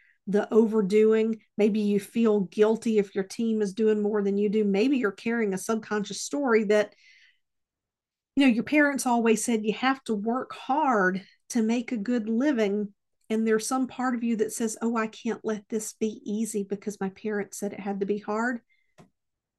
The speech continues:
I'm gonna tell you, yes, that's a very real thing. It will keep you in a cycle of doing, then it's subconscious.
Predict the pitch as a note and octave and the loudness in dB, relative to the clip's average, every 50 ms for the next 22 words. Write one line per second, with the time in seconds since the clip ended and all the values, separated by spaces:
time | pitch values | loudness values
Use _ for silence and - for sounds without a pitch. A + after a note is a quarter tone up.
0 | _ _ _ _ _ _ _ _ _ _ _ _ - F#3 F#3+ F#3 F3+ F#3 G3+ - | _ _ _ _ _ _ _ _ _ _ _ _ -6 -4 -2 -2 -2 -2 -4 -4
1 | C4 D4 E4 D#4 C#4 C4+ C4+ C4 C4 _ G#3+ G#3 B3 C4 A#3 - - - - - | -4 -4 -4 -4 -4 -4 -6 -6 -4 _ -2 0 0 -2 -4 -6 -10 -12 -10 -10
2 | F#3+ F#3 - - G3+ G3+ G#3 A3 A3+ A#3 A#3 A3+ B3 B3 B3 A#3 - D4 D4 B3 | -10 -10 -8 -8 -6 -4 -2 -2 -2 -2 -2 -2 -4 -6 -6 -6 -6 -6 -4 -4
3 | A3+ A3+ G#3+ G#3+ _ _ _ _ _ _ _ _ _ _ _ _ _ _ _ _ | -4 -4 -6 -8 _ _ _ _ _ _ _ _ _ _ _ _ _ _ _ _
4 | _ _ _ _ _ _ - A3 G#3+ A3 G3 G3 G3 - - B3+ A#3 - - A#3 | _ _ _ _ _ _ -4 -2 -2 -2 -2 -4 -4 -4 -4 -4 -4 -2 -2 -2
5 | A#3 A3+ G#3 G3 G3 - - - G#3 G#3+ A3 A3 - A#3 A#3 A3+ A3 G#3 F#3+ F#3 | 0 0 0 -2 -2 -4 -6 -6 -4 -4 -4 -2 -2 0 0 0 0 0 0 0
6 | A#3+ C#4+ D4+ C4+ A3+ G#3+ G#3+ A3 A3+ A3 - _ _ _ _ _ _ _ _ _ | 2 2 2 2 2 0 0 -2 -2 -4 -6 _ _ _ _ _ _ _ _ _
7 | _ _ _ _ _ _ _ _ _ _ - G3+ A#3+ A3+ A3+ A3+ A3+ G#3+ G#3+ - | _ _ _ _ _ _ _ _ _ _ -4 -2 0 0 2 2 0 -2 -4 -8
8 | _ _ _ _ _ _ _ _ _ - B3+ - - - B3+ A#3 G#3+ - - G#3+ | _ _ _ _ _ _ _ _ _ -8 -6 -4 -4 -4 -4 -4 -6 -6 -6 -6
9 | G3 G3+ G3 - - F#3 - - - - - - | -4 -4 -6 -8 -8 -6 -6 -6 -6 -8 -12 -18